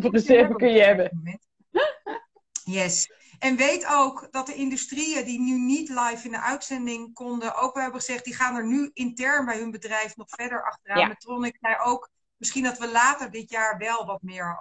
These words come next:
Speaker 1: over kunnen vertellen aan jullie. Dus, eh, dit zal, we doen het nu een maand, hè, die plastic diabetessoep. Maar het is denk ik goed om dit op de agenda te blijven houden. Want dit blijft een onderwerp, eh, wat leeft. In ieder geval bij ons als type eners, maar dus ook bij de industrie.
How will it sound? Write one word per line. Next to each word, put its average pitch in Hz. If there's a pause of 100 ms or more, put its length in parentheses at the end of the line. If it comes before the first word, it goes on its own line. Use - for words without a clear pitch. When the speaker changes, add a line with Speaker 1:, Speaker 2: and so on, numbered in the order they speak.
Speaker 1:
over 180
kunnen 190
vertellen 185
aan 208
jullie. 196
Dus, 208
eh, 202 (280)
dit 247
zal, 285
we 262
doen 311
het 311
nu 320
een 294
maand, 247
hè, 247
die -
plastic - (100)
diabetessoep. 269 (340)
Maar 240
het 240
is -
denk 269
ik 262
goed 240
om 226
dit 220
op -
de -
agenda 175
te -
blijven 160
houden. 156
Want 180
dit 185
blijft 233
een 208
onderwerp, 180 (100)
eh, 165 (100)
wat 214
leeft. 226
In -
ieder 269
geval 247
bij 226
ons 302 (200)
als 254
type 277
eners, 247
maar 226
dus 214
ook 269
bij 233
de 208
industrie. 208